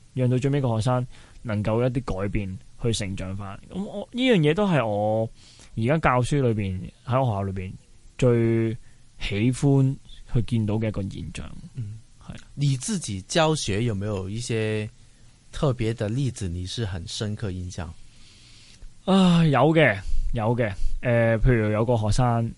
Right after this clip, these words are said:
Speaker 1: 誒，咁，即係我哋都，學生好多都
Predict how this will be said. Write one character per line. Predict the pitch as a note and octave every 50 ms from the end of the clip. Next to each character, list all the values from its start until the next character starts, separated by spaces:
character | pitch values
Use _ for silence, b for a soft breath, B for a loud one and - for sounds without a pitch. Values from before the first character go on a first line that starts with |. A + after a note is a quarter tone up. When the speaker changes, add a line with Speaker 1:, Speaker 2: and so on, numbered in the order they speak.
| - - -
Speaker 1:
誒， | - A2+ G#2+ G2+ G2 F#2+ F#2+ F#2+ F#2+ F#2+ G2+ - - - - _ - -
咁， | - C3+ D#3 - - - - - -
即 | -
係 | E3 C3
我 | B2+ B2
哋 | B2 B2
都， | A#2+ C3+ C#3 C3+ - - - - - - - - - -
學 | - A#2
生 | A2+ B2
好 | B2+ B2
多 | A#2+ B2
都 | B2 B2 B2+ B2 A#2+